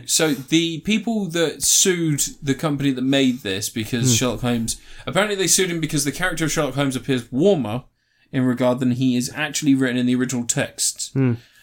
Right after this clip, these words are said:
Speaker 1: Um, and I thought, "Okay, this sounds like something that, like, a crazy family would do." I get it. So I did a little bit of research.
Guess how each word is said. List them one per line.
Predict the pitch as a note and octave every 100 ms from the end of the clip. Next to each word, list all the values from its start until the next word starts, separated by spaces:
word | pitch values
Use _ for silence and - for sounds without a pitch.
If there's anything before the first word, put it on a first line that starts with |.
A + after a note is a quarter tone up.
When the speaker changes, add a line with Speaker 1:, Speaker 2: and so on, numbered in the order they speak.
| -
Speaker 1:
Um, | C#3+ C#3+ D3 -
and | D3+ D3+ D3+ C#3+ -
I | G3 G3+
thought, | - E3+ D3+ -
"Okay, | G#3 B2 A2 A#2+ C#3 _ _ _
this | G3 F3+
sounds | A3+ G#3
like | G3
something | D#3+ F3+ E3 D3+
that, | C#3+
like, | C#3 -
a |
crazy | - D#3 C3+ C3+
family | - C3 B2+ B2
would | A#2 A2
do." | A2+ A2+ A2 - _ _ _ -
I | C#3
get | C3+ B2+
it. | G2+ -
So | -
I | D#3
did | E3+
a |
little | E3
bit | D3+
of | D3
research. | D3 C#3 B2 -